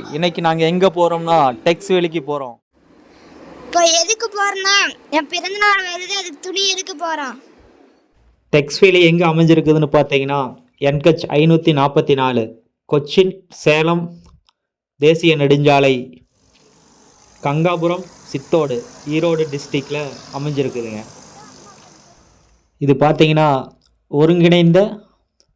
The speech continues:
Speaker 1: துணியில் விற்பனை நிலையம். நிறைய கடைகள் இருக்கு. எல்லா வில-, வித-, விதமான ரேட்டுகள்லையும் கிடைக்கக்கூடிய கடைகள் அமைஞ்சிருக்குதுங்க. நீங்க இங்க உள்ள வந்தீங்கனாலே உங்களுக்கு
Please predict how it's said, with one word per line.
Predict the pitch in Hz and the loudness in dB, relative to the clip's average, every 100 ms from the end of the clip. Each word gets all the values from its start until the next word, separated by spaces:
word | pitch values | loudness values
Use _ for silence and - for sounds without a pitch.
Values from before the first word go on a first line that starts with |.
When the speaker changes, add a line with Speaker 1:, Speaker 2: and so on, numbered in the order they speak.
| _ _ _ _ _ _ _ | _ _ _ _ _ _ _
Speaker 1:
துணியில் | - 165 180 185 | 0 4 6 4
விற்பனை | 151 143 - 156 | 2 -2 0 0
நிலையம். | 147 131 123 113 120 _ _ _ _ _ _ _ _ | 2 2 2 0 -8 _ _ _ _ _ _ _ _
நிறைய | 135 135 160 165 | -6 0 2 4
கடைகள் | 147 156 165 | 2 2 2
இருக்கு. | 143 131 151 254 - | 2 0 -4 -6 -8
எல்லா | 139 139 160 | -4 0 2
வில-, | 156 151 151 143 | 2 0 0 0
வித-, | 147 160 143 | 2 2 0
விதமான | 147 160 165 170 175 | 0 2 4 2 2
ரேட்டுகள்லையும் | 151 156 160 156 147 151 | 2 0 0 0 2 0
கிடைக்கக்கூடிய | 143 135 127 135 131 131 131 | -2 -2 -2 -2 0 0 0
கடைகள் | 127 131 135 | 0 0 2
அமைஞ்சிருக்குதுங்க. | 131 131 139 131 127 120 117 123 220 - - - - - 151 | 0 0 0 0 0 -2 -2 -6 -8 -14 -18 -18 -18 -16 -8
நீங்க | 143 | -4
இங்க | 139 139 | -2 0
உள்ள | 143 175 170 | 2 2 2
வந்தீங்கனாலே | 151 160 156 151 160 | 0 0 0 0 0
உங்களுக்கு | 147 135 135 131 123 120 | 0 -2 0 0 0 -2